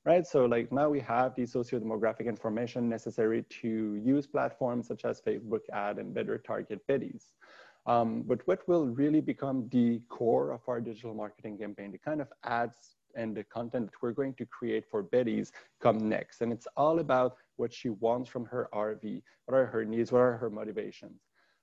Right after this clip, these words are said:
Uh, so Betty is worried about the logistic of traveling in an R V, how easy it will be to find utility hookups, where are the best places to stay if she has an R V. She also wants something comfortable. She plans on spending a lot of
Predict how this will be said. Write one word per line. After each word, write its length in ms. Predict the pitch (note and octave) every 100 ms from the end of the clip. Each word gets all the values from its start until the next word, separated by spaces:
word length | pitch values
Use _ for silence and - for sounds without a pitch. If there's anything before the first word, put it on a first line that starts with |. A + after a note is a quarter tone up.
| -
Uh, 200 | A#2 A#2
so 200 | - C3
Betty 220 | C#3 D3
is 120 | C3
worried 420 | A#2 D3 D3 D3
about 220 | B2 B2 A#2+
the 80 |
logistic 520 | A#2 A2 B2 A#2+ B2+ A#2
of 80 |
traveling 340 | - A#2+ A2+ A2+
in 80 | A2+
an 60 |
R 220 | - C3+
V, 120 | C#3 C#3
how 260 | C3+ A#2
easy 260 | A#2+ A2 A#2
it 120 | -
will 140 | A2
be 220 | G#2 A#2 A2+
to 320 | - A#2 G#2+
find 280 | - A2 G2+
utility 480 | - G#2 C#3+ C#3 C#3+
hookups, 520 | B2 C3 - B2 - -
where 200 | B2 A#2+
are 200 | A2+ A2
the 180 | A2
best 260 | G#2+ C3+ -
places 300 | C3 A#2+ C3
to 100 | -
stay 240 | A#2+ - A#2
if 100 | A2
she 140 | A2+ A2
has 340 | A2 A2+ - - - - _ -
an 80 | C3+
R 240 | C3 C3+
V. 180 | B2 C3+
She 140 | -
also 240 | A#2+ G#2+ A2+
wants 180 | A2+
something 320 | - A2 G#2 G#2
comfortable. 640 | D#3 D#3 - C#3+ D3 C#3+ C#3
She 80 |
plans 260 | - B2 A2
on 80 | A#2
spending 380 | - A#2 A2+ A2
a 20 |
lot 140 | G#2+
of 80 | G#2